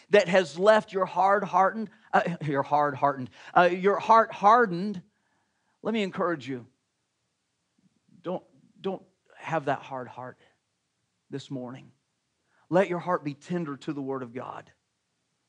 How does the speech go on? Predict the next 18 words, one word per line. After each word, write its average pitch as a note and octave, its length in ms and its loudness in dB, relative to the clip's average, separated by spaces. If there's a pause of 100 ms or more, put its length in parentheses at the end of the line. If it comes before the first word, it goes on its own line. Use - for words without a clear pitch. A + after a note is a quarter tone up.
(1800)
What, D#3+ 360 -6
what F#3 220 -2
needs F3+ 300 -4
to D3+ 80 -6
happen C3 540 -6 (760)
in C#3 100 -6
the C#3 60 -4
hard C3 320 -6
heart? C3+ 260 -6
That, C#3 220 -8 (320)
that - 100 -8
hardened D3+ 640 -2
ground C#3+ 640 -4
needs C#3 300 -10
to - 80 -20
be C3+ 100 -8
broken C3 460 -12
up. C3 340 -16